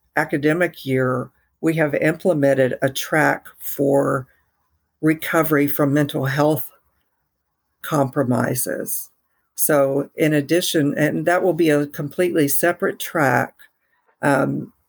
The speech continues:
from the students in substance use recovery, it'll be mental health recovery. And we have at least thirty students, uh,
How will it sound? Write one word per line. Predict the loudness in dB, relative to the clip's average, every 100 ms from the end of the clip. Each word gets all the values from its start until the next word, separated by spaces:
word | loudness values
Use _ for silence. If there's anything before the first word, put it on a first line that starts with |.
| _
from | -6 0 0 2 -2 -2
the | 0 0
students | 0 2 2 0 -2
in | 0 0 0
substance | 0 0 0 -2 -2 -4
use | -4 -2
recovery, | -6 -6 -4 -2 0 0 0 -4 -14 _ _ _ _
it'll | 0 2
be | 2 2
mental | 2 0 0
health | 0 0 0 -2
recovery. | -6 -2 -4 -2 -2 -2 -8 -14 _ _ _ _ -2
And | 2 2 2 0 0
we | 0
have | 2 0 0
at | 0
least | 0 0 0
thirty | 0 0 0 -2
students, | -2 -2 0 2 0 -2 -2 0 0 -4 -8 _ _ -4
uh, | -2 -2 -6